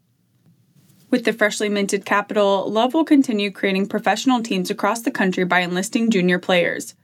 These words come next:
The league will begin play this year, according to its website. Love is propelling U S volleyball to new heights, creating an exceptional volleyball community,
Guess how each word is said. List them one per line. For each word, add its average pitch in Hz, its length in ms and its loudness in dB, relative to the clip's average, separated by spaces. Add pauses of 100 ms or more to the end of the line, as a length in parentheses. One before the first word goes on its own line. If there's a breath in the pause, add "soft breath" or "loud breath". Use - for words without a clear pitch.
(380)
The 208 120 4
league 180 220 2
will 185 120 4
begin 180 340 2
play 185 180 2
this 190 260 0
year, 190 300 4
according 226 400 4
to 285 120 4
its 277 180 2
website. 170 460 0 (840)
Love 226 240 4
is 311 100 2
propelling 214 480 2
U 196 140 0
S 226 160 0
volleyball 180 420 2
to 196 120 -2
new 196 200 2
heights, 196 420 -2 (240)
creating 226 300 2
an 190 100 2
exceptional 208 640 4
volleyball 185 420 2
community, 165 580 0